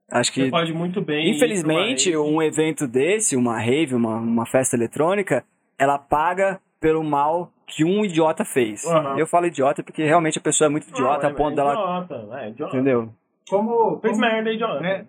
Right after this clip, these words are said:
Speaker 3: como tudo na vida, né? Sempre tem, ah, o que se prolif-, o que se prolifera é aquela questão assim, não é aquele cara que vai lá, curte o show, que tá ali com a tua namorada, tá ali com teus amigos,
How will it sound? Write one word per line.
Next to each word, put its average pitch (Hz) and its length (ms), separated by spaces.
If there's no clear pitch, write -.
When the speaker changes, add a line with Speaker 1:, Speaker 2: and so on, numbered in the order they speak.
Speaker 3:
como 170 300
tudo 196 800
na 151 280
vida, 131 240
né? 139 160
Sempre 180 400
tem, 190 280
ah, 143 680
o 139 140
que - 100
se 180 160
prolif-, 190 640
o 139 400
que - 60
se - 160
prolifera 156 840
é 139 100
aquela 151 280
questão 165 480
assim, 165 460
não 151 160
é 208 140
aquele 180 320
cara 156 480
que 151 120
vai 147 240
lá, 143 540
curte 202 400
o 190 40
show, 175 720
que 180 140
tá 175 180
ali 165 160
com 170 100
a 175 40
tua 156 140
namorada, 156 840
tá 160 120
ali 170 180
com - 60
teus 170 280
amigos, 160 840